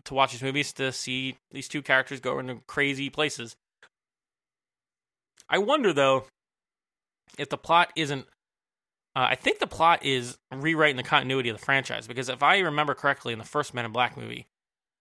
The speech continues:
they talk about the origins of the Men in Black being the nineteen forty-seven Roswell crash. I thought, anyway. In this movie,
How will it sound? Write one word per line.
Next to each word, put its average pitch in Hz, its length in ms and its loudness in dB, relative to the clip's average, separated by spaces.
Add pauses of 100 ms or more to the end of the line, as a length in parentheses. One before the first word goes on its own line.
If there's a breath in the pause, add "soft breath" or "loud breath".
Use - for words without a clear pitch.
(280)
they 135 80 -6
talk 135 240 4
about 120 160 0
the 123 80 -8
origins 147 440 2
of 120 60 -2
the 117 40 -4
Men 117 160 -2
in 113 60 -8
Black 113 240 0
being 123 280 -2
the 113 80 -8
nineteen 120 500 -6
forty-seven 120 640 -2
Roswell 113 400 4
crash. - 480 -10 (1040)
I 220 140 4
thought, - 760 -4 (300)
anyway. 110 500 -4 (100)
In 131 180 -6
this 233 220 0
movie, 123 460 -2